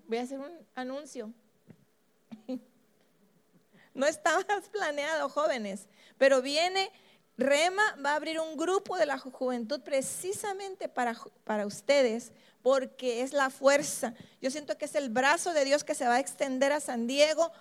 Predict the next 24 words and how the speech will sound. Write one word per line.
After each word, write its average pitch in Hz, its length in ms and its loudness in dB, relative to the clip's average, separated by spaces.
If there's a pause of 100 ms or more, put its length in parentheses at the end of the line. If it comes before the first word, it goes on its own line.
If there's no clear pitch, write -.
(160)
para 254 340 2
rescatar 262 1120 2
a 262 140 6
tanta 339 600 6
gente 320 540 4
que 277 140 8
los 269 200 6
adultos 294 680 8 (220)
no 349 500 12
se 330 200 6 (220)
han 349 140 6
atrevido. 302 960 10 (1500)
Y 294 160 2
ustedes 370 600 6
van 349 160 4
a 339 60 2
ser 320 180 -2
esa 311 220 -4
fuerza 320 480 0
poderosa 269 1120 8 (340)
que 254 160 6
Dios 302 360 6
quiere 254 260 -6
levantar. 208 600 -8